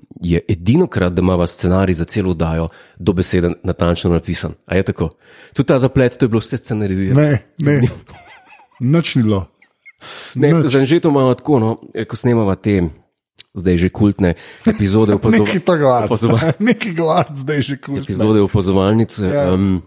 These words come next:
Speaker 2: Ja,
Speaker 1: je tako, da včas-, včasih sva pripravljena in, eh, ampak časi se spreminjajo. Včasih zelo stresno, včasih sva oba zasedena bolj, včasih sva oba zasedena manj.
Speaker 2: Za čuda vedno ti zamujaš.
Speaker 1: Ja,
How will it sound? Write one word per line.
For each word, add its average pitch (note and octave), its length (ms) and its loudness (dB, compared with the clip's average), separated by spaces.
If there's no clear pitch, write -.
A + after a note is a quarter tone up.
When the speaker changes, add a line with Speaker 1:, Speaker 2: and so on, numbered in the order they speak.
Speaker 2:
Ja, C3 380 -10
Speaker 1:
je A2+ 120 0
tako, A2+ 180 -2
da G#2 80 2
včas-, G2 360 -2
včasih A2 320 -2
sva G2+ 160 -2
pripravljena F#2 760 0
in, F#2 280 -4
eh, - 220 -4
ampak - 320 -2
časi A2 340 0
se - 100 -8
spreminjajo. E2 680 -2
Včasih A2 420 0
zelo F#2 140 -4
stresno, F#2 500 -4
včasih F2+ 380 -4
sva - 180 -6
oba E2 180 -2
zasedena E2 460 -6
bolj, G#2 260 0
včasih G2 280 -2
sva F2 140 -2
oba E2 180 -2
zasedena D#2 420 -4
manj. G2+ 220 0
Speaker 2:
Za C3 160 -2
čuda E4 340 0
vedno C4 300 -2
ti A3 160 0
zamujaš. A#2+ 640 -2
Speaker 1:
Ja, F#2+ 260 -8